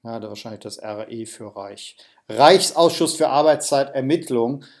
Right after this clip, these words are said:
Und Sie sehen, diese Organisation ist schon ziemlich alt, bezieht sich also auf das Deutsche Reich. Heute nennen die sich Verband für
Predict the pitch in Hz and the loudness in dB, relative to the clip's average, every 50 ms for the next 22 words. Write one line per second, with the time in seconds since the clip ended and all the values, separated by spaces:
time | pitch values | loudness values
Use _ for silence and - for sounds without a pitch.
0 | _ _ - 120 120 110 123 120 113 131 156 165 156 143 135 139 143 143 - - | _ _ -6 -6 -4 -2 -2 -2 0 2 4 6 6 4 4 2 -2 -4 -6 -10
1 | 135 123 139 139 131 151 - 139 147 143 135 135 131 135 - 147 147 156 156 175 | -8 -6 -6 -6 -4 -2 0 2 2 4 4 2 2 2 0 -2 -2 -2 -2 -4
2 | 175 - - - 156 156 156 156 - - 175 165 151 147 139 - - 156 156 139 | -6 -4 -4 -2 -2 -2 -2 -2 -2 0 0 0 0 -2 -4 -2 2 2 2 2
3 | 110 - 123 120 - - 160 160 - 135 139 135 135 143 135 131 135 - 135 120 | 2 -2 -6 -8 -6 -8 -8 -8 -6 -4 -2 -2 0 0 -2 -2 -2 -4 -6 -6
4 | - - - 135 139 139 147 143 - - - 143 135 135 135 - 135 110 110 127 | -6 -4 -2 0 2 2 0 -2 -4 -6 -4 -2 -2 -2 -2 -6 -10 -6 0 2
5 | 151 175 170 147 117 104 - - - - - _ _ _ _ _ - _ - _ | 4 4 6 4 2 0 -4 -12 -14 -14 -16 _ _ _ _ _ -20 _ -20 _
6 | _ _ - 135 147 170 180 175 185 180 160 160 160 175 185 190 180 160 180 175 | _ _ 4 6 8 8 8 6 4 4 4 6 2 2 2 0 0 0 0 0
7 | 151 143 170 185 190 185 - - - - - - - 143 135 135 123 131 127 117 | 2 4 4 4 4 2 -4 -8 -10 -10 -12 -6 -2 0 2 2 4 4 2 2
8 | 110 117 135 135 139 147 156 170 185 208 233 220 - - - - - - - _ | 4 6 8 10 10 8 6 4 2 0 -2 -2 -2 -4 -4 -4 -4 -6 -10 _
9 | _ _ _ _ _ _ _ _ _ _ _ _ _ _ _ _ _ _ _ _ | _ _ _ _ _ _ _ _ _ _ _ _ _ _ _ _ _ _ _ _
10 | _ _ _ _ _ _ _ _ _ _ _ _ _ - - - - - 143 143 | _ _ _ _ _ _ _ _ _ _ _ _ _ -20 -18 -16 -12 -6 -4 -2
11 | 151 156 156 160 160 160 160 160 165 160 - - | 4 6 6 8 8 10 8 8 6 4 0 -12